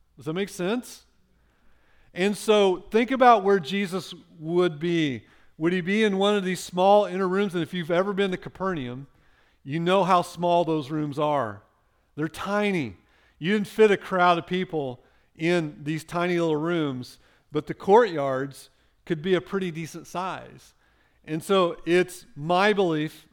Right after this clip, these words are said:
and, and actually our guide in Israel believes, that they lowered this guy down into this middle courtyard where the family would gather, they would dry, uh, grain sometimes and, and, and do all sorts of things. There was a crowd of people in there.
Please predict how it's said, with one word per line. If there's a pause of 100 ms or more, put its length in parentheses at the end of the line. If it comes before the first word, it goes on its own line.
and,
and
actually
our
guide
in
Israel
believes, (340)
that
they
lowered
this
guy
down
into
this
middle
courtyard
where (320)
the
family
would
gather,
they
would
dry, (220)
uh,
grain
sometimes
and,
and, (340)
and
do
all
sorts
of
things.
There
was
a
crowd
of
people
in
there.